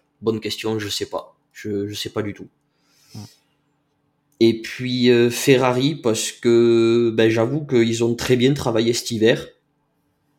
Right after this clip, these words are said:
Speaker 1: Ils ont fait beaucoup de boulot pour récupérer quelques chevaux qu'ils avaient pas l'année dernière. Et, euh, ben, ils se,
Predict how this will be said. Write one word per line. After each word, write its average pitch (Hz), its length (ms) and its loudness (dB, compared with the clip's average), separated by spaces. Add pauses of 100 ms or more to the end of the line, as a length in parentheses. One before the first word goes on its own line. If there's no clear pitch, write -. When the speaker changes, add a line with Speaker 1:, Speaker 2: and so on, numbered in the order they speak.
(300)
Speaker 1:
Ils 113 200 -4
ont 110 100 -6
fait 117 220 0
beaucoup 113 260 -4
de 131 80 -2
boulot 131 200 -2
pour 120 180 0
récupérer 113 500 -2
quelques 110 300 -4
chevaux 113 420 -2
qu'ils 104 220 -10
avaient 98 160 -8
pas 120 120 -4
l'année 113 220 -4
dernière. 104 480 -4 (960)
Et, 113 380 6
euh, 101 380 4
ben, 101 180 0
ils 104 120 -2
se, 113 120 -4